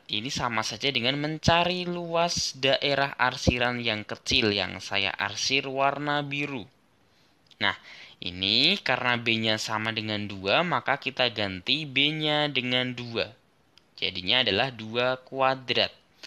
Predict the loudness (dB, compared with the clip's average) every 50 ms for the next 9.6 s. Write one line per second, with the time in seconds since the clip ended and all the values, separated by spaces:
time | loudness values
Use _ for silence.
0 | -18 -18 -18 -18 -20 -20 -20 -20 -20 _ _ _ _ _ _ _ _ _ _ _
1 | -4 -2 -2 -2 2 4 4 4 4 2 -2 -10 _ _ -6 -4 -2 -2 0 2
2 | 2 4 4 4 2 0 -2 -2 -2 -2 -4 -2 -4 -4 0 0 -2 0 0 -4
3 | -4 0 0 0 0 0 -2 0 0 0 -2 -2 -2 -6 -6 -8 -8 -10 -10 -10
4 | -10 -12 -8 -2 -2 -2 -2 -2 0 0 0 0 0 -6 -2 0 0 0 -2 -6
5 | -10 -10 -8 -6 -6 -8 -6 -6 -6 -6 -6 -10 _ _ -4 -2 -2 0 0 0
6 | -2 -2 0 0 0 0 0 -4 -8 _ _ -2 0 2 2 2 0 -2 -4 -6
7 | -10 _ -2 -2 0 0 0 -2 -2 -2 0 -2 -2 -2 -4 -6 -2 0 0 -2
8 | -2 -4 -2 0 0 0 0 0 0 0 0 -2 -6 _ -6 -6 -6 -6 -6 _
9 | -10 -10 -10 -8 -10 -12 -6 _ -2 -2 -2